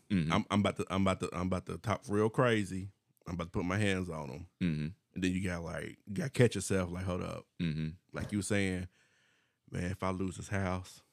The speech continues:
Speaker 2: <laughs> I'm, <laughs> I'm, I'm gonna have to make this count. <laughs>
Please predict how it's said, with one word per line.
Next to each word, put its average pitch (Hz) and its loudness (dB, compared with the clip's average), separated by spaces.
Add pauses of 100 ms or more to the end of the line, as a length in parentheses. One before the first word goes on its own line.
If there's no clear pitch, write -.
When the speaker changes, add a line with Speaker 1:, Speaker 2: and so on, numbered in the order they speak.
(260)
Speaker 2:
<laughs> - -2 (600)
I'm, 127 8 (420)
<laughs> - -2
I'm, 160 6 (320)
I'm 139 8
gonna 185 8
have 139 4
to 135 4
make 123 6
this 113 4
count. 120 2 (220)
<laughs> - 0